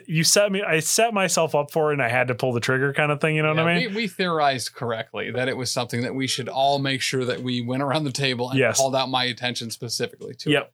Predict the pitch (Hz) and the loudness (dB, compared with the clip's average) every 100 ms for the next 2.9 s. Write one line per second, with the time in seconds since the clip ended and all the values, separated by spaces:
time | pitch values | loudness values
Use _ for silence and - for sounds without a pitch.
0 | _ 135 135 196 196 151 139 143 - 123 | _ -2 2 2 2 2 2 0 0 -2
1 | 127 123 - 123 113 123 - 123 165 - | -2 -2 -2 0 0 0 0 2 0 0
2 | 156 139 131 127 135 110 135 120 - | -2 -2 -2 0 -2 0 -4 -4 -10